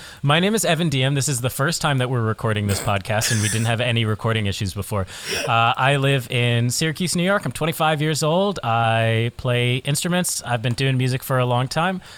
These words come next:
Uh, I like to think I've been writing good songs for, like, eh, five years. Um, and, um, I do other things as well, but I'm sure we'll, those will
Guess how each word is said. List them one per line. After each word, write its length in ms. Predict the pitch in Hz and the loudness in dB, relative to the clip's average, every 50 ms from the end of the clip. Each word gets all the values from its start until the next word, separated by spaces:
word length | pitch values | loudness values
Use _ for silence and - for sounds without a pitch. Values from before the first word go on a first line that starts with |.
| - - - - | -20 -14 -4 0
Uh, 40 | 120 | 2
I 320 | 117 113 113 127 113 127 | 4 4 4 4 4 4
like 180 | 131 143 139 - | 2 2 2 0
to 80 | 139 123 - _ _ - | -4 -8 -10 _ _ -8
think 260 | - - 135 131 151 | -4 -2 0 0 0
I've 140 | 139 117 117 | 0 0 0
been 160 | 127 127 117 | 0 2 2
writing 320 | 123 123 127 135 135 127 - | 2 2 2 2 0 0 0
good 180 | 135 135 135 | 0 0 2
songs 400 | - - 147 131 147 180 190 - | 2 2 2 2 2 2 0 -2
for, 200 | - - 151 139 | -2 0 0 2
like, 340 | 135 135 127 127 123 - - - - - _ _ _ - - - | 2 2 2 2 0 -4 -10 -20 -20 -20 _ _ _ -20 -12 -4
eh, 200 | 339 453 480 453 - - - | 0 0 0 0 -2 -4 -10
five 360 | - - - 113 113 127 139 | -6 -2 0 2 2 2 0
years. 340 | 175 214 381 381 - - - - - - - - - - - | 0 -2 -2 -4 -6 -10 -14 -14 -14 -12 -12 -12 -12 -8 -2
Um, 680 | - 151 147 143 143 143 143 139 139 139 135 139 139 143 - - | 2 4 6 6 6 6 6 6 6 4 4 2 0 -2 -4 -4
and, 520 | 139 127 127 131 127 127 127 127 127 - | -2 0 2 2 2 2 0 0 0 0
um, 720 | 131 123 120 120 120 117 117 120 120 117 117 117 117 113 113 - _ _ - - _ _ _ _ _ - - _ _ _ _ _ _ _ _ _ _ _ | 0 2 2 2 2 2 2 2 2 2 0 0 -2 -4 -6 -10 _ _ -20 -20 _ _ _ _ _ -20 -20 _ _ _ _ _ _ _ _ _ _ _
I 760 | - 110 107 110 110 113 113 113 113 113 113 113 113 120 127 120 - _ _ _ _ _ _ _ _ - 147 123 | -2 0 2 2 4 4 4 2 2 2 2 0 0 -2 -4 -6 -10 _ _ _ _ _ _ _ _ -18 -12 -6
do 260 | 113 131 139 156 160 | -2 0 0 0 0
other 340 | - 131 143 151 147 151 151 | 2 2 4 4 4 2 0
things 480 | 135 - - 151 139 135 139 135 - - - | 0 -2 -2 0 0 2 0 0 -2 -2 -2
as 260 | 135 139 147 123 - | 0 0 0 0 -2
well, 480 | 120 117 113 107 95 90 87 85 85 - | 0 2 2 2 2 0 -2 -4 -4 -2
but 140 | - 120 117 | 0 2 2
I'm 180 | 110 107 104 | 2 2 0
sure 460 | 92 - - - - 123 131 139 143 139 | -2 -4 -4 -2 0 2 2 2 2 0
we'll, 320 | 131 110 104 98 95 82 - - - - 123 95 95 - - | 0 0 0 0 -2 -4 -6 -14 -18 -16 -14 -14 -14 -8 -4
those 340 | - 110 120 143 127 131 139 | 0 0 2 2 0 0 0
will 240 | 120 110 104 101 | 0 0 -2 -2